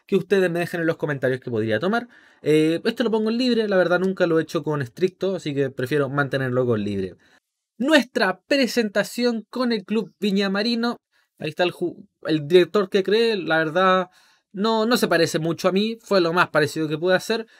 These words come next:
Me puse el nombre desde la banca, por eso sale la banca como apellido. Torneo internacional, voy a elegir uno que no sea tan complicado,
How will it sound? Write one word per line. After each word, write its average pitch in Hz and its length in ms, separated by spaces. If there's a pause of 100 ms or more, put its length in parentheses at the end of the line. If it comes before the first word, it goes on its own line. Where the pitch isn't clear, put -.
Me 135 80
puse 135 100
el 143 60
nombre 147 180
desde 147 180
la 156 120
banca, 170 320
por 131 80
eso 123 80
sale 139 200
la 120 160
banca 131 320
como 120 360
apellido. 110 640 (580)
Torneo 254 540
internacional, 247 920 (460)
voy 180 220
a - 20
elegir 190 260
uno 196 160
que 180 80
no 170 100
sea 185 320
tan 180 180
complicado, 175 760